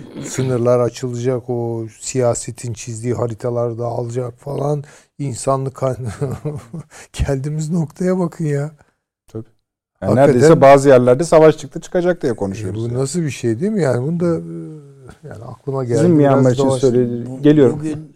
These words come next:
Speaker 2: Hı.
Speaker 3: bugün mesela Libya'yı konuşmadık.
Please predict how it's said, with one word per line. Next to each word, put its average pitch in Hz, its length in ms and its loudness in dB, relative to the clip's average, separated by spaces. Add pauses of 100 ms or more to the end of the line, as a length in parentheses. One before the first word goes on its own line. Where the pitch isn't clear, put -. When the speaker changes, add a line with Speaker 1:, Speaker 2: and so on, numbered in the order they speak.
(140)
Speaker 2:
Hı. 113 140 -12
Speaker 3:
bugün 165 400 -6
mesela 147 540 -6 (400)
Libya'yı 165 480 2
konuşmadık. 160 600 -4